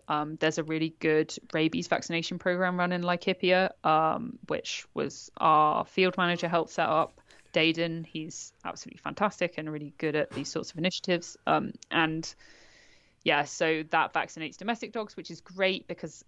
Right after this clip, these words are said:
it means less people get rabies, it means less wild dogs get rabies, it means less domestic dogs get rabies. Um, so it's kind of a win-win-win situation. Um, so that kind of thing is really good.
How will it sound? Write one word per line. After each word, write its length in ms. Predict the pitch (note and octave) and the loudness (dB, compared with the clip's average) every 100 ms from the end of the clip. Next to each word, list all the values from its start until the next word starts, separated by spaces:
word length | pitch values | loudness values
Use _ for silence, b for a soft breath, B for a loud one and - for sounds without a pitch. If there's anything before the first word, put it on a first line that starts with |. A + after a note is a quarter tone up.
| - | -6
it 140 | E3+ | -6
means 300 | F3 E3+ - | -4 -6 -2
less 200 | E3+ D#3 | 0 -2
people 360 | - G3+ G#3 A#3 | -2 -4 -2 0
get 160 | G#3 | 2
rabies, 480 | G3 F#3+ F#3+ F#3 F#3 | 2 0 0 -4 -6
it 80 | - | -8
means 260 | E3 D#3+ - | -8 -8 -10
less 200 | - - | -6 2
wild 200 | G3+ A3 | 4 4
dogs 220 | G3+ - | 2 2
get 160 | - | 2
rabies, 480 | G3 F#3 F3+ F#3+ A#3 | 4 2 2 -2 -2
it 80 | G3 | -4
means 260 | G#3+ G#3 - | -4 -4 -2
less 220 | G3 - | -4 -4
domestic 460 | A#3+ A#3+ C#4 A#3 | -2 -2 -2 -4
dogs 240 | B3 A#3 - | -2 -4 -2
get 180 | A3+ - | -2 0
rabies. 560 | G3+ G3+ G3 F#3+ - - | -2 -2 -4 -8 -10 -6
Um, 260 | D#3+ E3+ D#3+ | -6 -6 -4
so 140 | F3 | -2
it's 120 | E3+ | 0
kind 140 | - A3 | 0 0
of 80 | |
a 60 | E3+ | 0
win-win-win 1300 | D3 D#3+ D#3+ D#3+ D#3 - _ _ _ _ E3 E3 D#3 | -2 -2 -4 -4 -8 -16 _ _ _ _ -4 -4 -4
situation. 800 | - - - D#3+ - E3 D#3+ - - | -8 -4 -2 -2 -2 -4 -4 -6 -4
Um, 340 | D3+ D3+ D#3+ | -2 -2 -8
so 180 | - E3 | 2 4
that 320 | E3 F3 - | 6 4 2
kind 200 | - E3+ | -2 -4
of 60 | D#3+ | -4
thing 240 | - D#3+ | -8 -8
is 180 | D#3 - | -8 -10
really 220 | D#3+ D#3 | -8 -8
good. 300 | D#3 F3 F#3 | 2 4 4